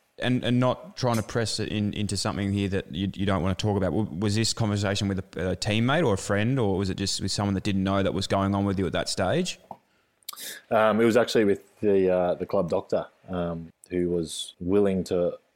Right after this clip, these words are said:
Speaker 2: open himself up and say, you know, "I, I've, you know, I've been through what you're going through." And, and, and as we're talking about now, that,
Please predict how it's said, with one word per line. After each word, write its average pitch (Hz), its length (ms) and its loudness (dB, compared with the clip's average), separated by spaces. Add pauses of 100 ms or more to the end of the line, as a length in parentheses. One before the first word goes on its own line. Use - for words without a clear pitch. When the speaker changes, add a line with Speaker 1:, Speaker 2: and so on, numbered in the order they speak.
(960)
Speaker 2:
open 98 340 2
himself 92 580 -2
up 85 260 -2 (520)
and 85 180 -6
say, 82 460 -2 (380)
you 95 60 -4
know, 85 240 -8
"I, 90 280 -2
I've, - 160 -10 (480)
you 87 80 -10
know, 80 100 -10
I've 85 140 -10
been 87 140 -6
through 80 200 -12
what 78 140 -8
you're 82 140 -4
going 82 240 -8
through." 85 360 -12
And, 82 280 -16 (840)
and, 92 360 -2
and 101 280 0
as 92 200 0
we're 90 100 2
talking 95 260 -2
about 90 200 -4
now, 95 280 2
that, 87 180 -2